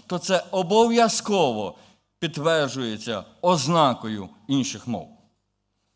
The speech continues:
Скажіть, будь ласка, є різниця в словах "інші"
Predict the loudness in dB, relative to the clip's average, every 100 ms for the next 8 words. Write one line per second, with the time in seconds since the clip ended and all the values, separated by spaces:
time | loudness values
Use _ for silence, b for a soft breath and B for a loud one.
0 | _ -10 -4 -2 -2 -2 0 0 0 -6
1 | -6 -4 -2 0 -2 -4 -6 -4 -4 -4
2 | -6 _ _ _ _ -20 -20 _ _ _
3 | _ _ -12 -8 -6 -4 -2 0 2 2
4 | -2 -16 _ _ _ _ _ _ -2 0
5 | 2 0 -2 -4